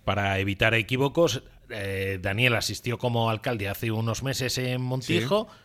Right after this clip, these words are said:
Speaker 1: pero ya previamente conocía el B N I porque
Speaker 2: Sí.
Speaker 1: acabas de contar que asistió contigo hace más de dos años a una reunión en Zafra.
Speaker 2: Sí, exactamente. Exactamente.
Speaker 1: Antonio, que gracias por venir a Onda Cero
Speaker 2: Nada.
Speaker 1: a contarnos qué es B N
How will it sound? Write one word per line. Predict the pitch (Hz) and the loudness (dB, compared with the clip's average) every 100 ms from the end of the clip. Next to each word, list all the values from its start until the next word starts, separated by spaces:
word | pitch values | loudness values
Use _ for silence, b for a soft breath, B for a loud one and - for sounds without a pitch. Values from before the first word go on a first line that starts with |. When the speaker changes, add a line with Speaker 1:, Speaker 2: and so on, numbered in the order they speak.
| b _ | b _
Speaker 1:
pero | 101 95 | -6 -4
ya | 90 101 - | -4 -6 -2
previamente | 120 110 113 123 120 110 - | -2 0 0 -2 -2 -6 -4
conocía | - 101 92 - 120 | -2 -2 -4 -4 -2
el | 117 | -2
B | |
N | 123 135 | -2 -4
I | 180 | -4
porque | 143 - | -4 -4
Speaker 2:
Sí. | 101 | 0
Speaker 1:
acabas | 113 110 | 2 2
de | 120 | 0
contar | 120 117 139 | -2 0 -2
que | - 147 | 0 0
asistió | 98 107 - 120 | 0 -2 -2 0
contigo | 127 117 127 131 156 b b b | 0 0 2 2 0 b b b
hace | - 117 | -8 -4
más | 110 - | -4 -2
de | 120 | 0
dos | 113 - | 0 0
años | 120 135 120 | 0 0 -2
a | |
una | 110 117 | 0 0
reunión | 101 104 107 101 | 0 -2 -2 -2
en | |
Zafra. | - - - - - | -6 -10 -12 -14 -2
Speaker 2:
Sí, | 135 123 123 - | 4 4 2 -8
exactamente. | - 107 101 90 - - - - - - - - | -4 0 0 0 -4 -18 -20 -20 -20 -20 -20 -14
Exactamente. | - 98 98 87 - - - b b b b | -6 -2 -2 -2 -6 -20 -20 b b b b
Speaker 1:
Antonio, | 110 139 151 151 98 - | 0 2 2 0 -4 -6
que | 110 101 | -4 -2
gracias | 110 117 139 | -2 0 -2
por | - 123 | 0 -2
venir | 117 143 127 | -2 0 0
a | |
Onda | 117 123 120 | 0 0 0
Cero | 139 165 107 | 0 0 -2
Speaker 2:
Nada. | 95 95 | -8 -8
Speaker 1:
a | 92 | -8
contarnos | - 107 127 110 127 117 | -8 -6 -6 -4 -4 -4
qué | - 123 | -2 0
es | 127 117 | 0 0
B | 135 | 0
N | 131 | 0